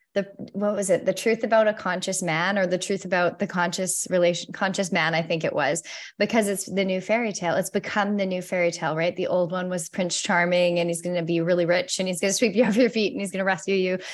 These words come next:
from your tower. And the new one is the conscious man. And in my experience, I, like, most of the men that I've dated have been, like, the, or most of the men that I have interacted with in those kinds of communities are avoidant. Not all of them, of course, but, like,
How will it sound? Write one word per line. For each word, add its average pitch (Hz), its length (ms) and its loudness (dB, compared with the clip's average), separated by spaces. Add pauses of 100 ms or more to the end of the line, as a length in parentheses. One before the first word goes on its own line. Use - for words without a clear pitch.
(160)
from 208 200 0
your 196 180 4
tower. 180 560 2 (320)
And 202 200 2
the 190 80 4
new 190 260 2
one 180 340 0
is 185 280 -2
the 190 100 -4
conscious 180 480 -2
man. 180 360 0
And 185 180 0
in 196 200 2
my 185 180 4
experience, 196 760 -2 (360)
I, 196 520 4
like, 196 320 2 (240)
most 190 500 2
of 196 100 -2
the 202 80 -2
men 190 260 -2
that 190 100 0
I've 185 180 2
dated 190 360 0
have 180 200 -6
been, 180 440 -4
like, 175 360 -2 (100)
the, 196 160 4
or 220 120 8
most 226 280 4
of 262 60 6
the 240 80 2
men 214 220 2
that 202 100 2
I 185 360 2 (340)
have 208 180 0
interacted 202 640 2
with 196 180 0
in 185 140 -2
those 180 200 0
kinds 185 300 -2
of 190 120 -6
communities 190 580 0
are 180 260 2
avoidant. 180 520 2
Not 262 240 2
all 165 180 4
of 160 120 -4
them, 202 120 -2
of 214 140 -8
course, 175 340 2
but, - 160 -2
like, 180 240 0